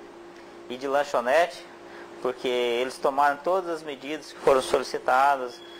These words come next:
é, enfim, medidas de prevenção e cuidados e higienização dos estabelecimentos,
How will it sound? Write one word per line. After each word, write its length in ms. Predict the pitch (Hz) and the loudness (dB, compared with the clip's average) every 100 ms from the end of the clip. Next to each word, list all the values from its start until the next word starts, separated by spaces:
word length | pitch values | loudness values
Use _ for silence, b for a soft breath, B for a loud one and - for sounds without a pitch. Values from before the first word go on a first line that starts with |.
| B B - 107 | B B -8 -2
é, 300 | 110 113 120 | 2 2 0
enfim, 500 | - 123 110 98 113 | -2 -2 -2 -6 -8
medidas 640 | 113 127 123 135 131 131 127 | -4 -4 -2 0 2 0 -2
de 260 | 127 123 - | -2 -2 2
prevenção 880 | 135 131 131 131 - 135 135 131 123 | 2 4 0 0 2 4 6 4 0
e 60 | |
cuidados 800 | 110 127 120 127 135 131 - - | -4 -4 4 8 10 8 4 -8
e 440 | 127 123 120 120 117 | -6 -4 -4 -4 -2
higienização 640 | 113 135 127 131 123 135 | 2 2 4 2 2 0
dos 160 | 127 123 | -2 -6
estabelecimentos, 1000 | - 127 120 127 - 143 147 190 - | 2 4 4 -2 -6 -4 -2 -2 -4